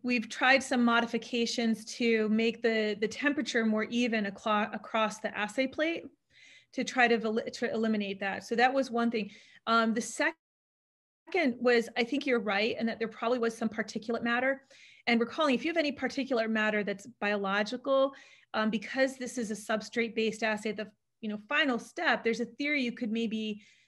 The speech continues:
you know, there could be some residual alk phos around. And so we did increase the number of washes,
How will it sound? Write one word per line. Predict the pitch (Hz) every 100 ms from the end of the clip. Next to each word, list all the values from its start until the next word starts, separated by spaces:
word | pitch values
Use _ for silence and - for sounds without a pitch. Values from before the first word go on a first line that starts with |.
| _
you | -
know, | 226 202
there | 226
could | 226 262
be | 226
some | 233 226
residual | 226 233 220 208
alk | 208 214 -
phos | 214 214 208
around. | 214 202 196
And | 214
so | 208 240
we | 247
did | 214 262 277
increase | 254 254 247 240
the | -
number | 226 226 214 202
of | 190
washes, | 196 185 214 - 302 330 -